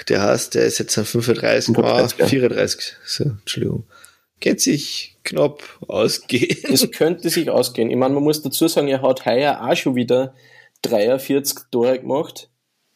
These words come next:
Speaker 2: Bis jetzt.
Speaker 1: Ja.
Speaker 2: Das heißt, wenn er weiterhin so schießt und auch die,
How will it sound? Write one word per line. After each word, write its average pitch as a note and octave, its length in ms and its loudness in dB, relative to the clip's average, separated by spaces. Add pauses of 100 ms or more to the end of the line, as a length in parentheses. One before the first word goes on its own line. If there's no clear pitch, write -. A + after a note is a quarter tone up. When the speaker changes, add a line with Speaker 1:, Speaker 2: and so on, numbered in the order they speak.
(120)
Speaker 2:
Bis - 200 2
jetzt. A#2 440 0
Speaker 1:
Ja. - 60 -20 (1120)
Speaker 2:
Das B2+ 220 2
heißt, A#2+ 360 0
wenn A#2+ 200 2
er B2+ 180 2
weiterhin C3 600 0
so C3+ 240 2
schießt - 840 -2 (160)
und C3+ 380 -2
auch A#2+ 280 2
die, B2 500 -2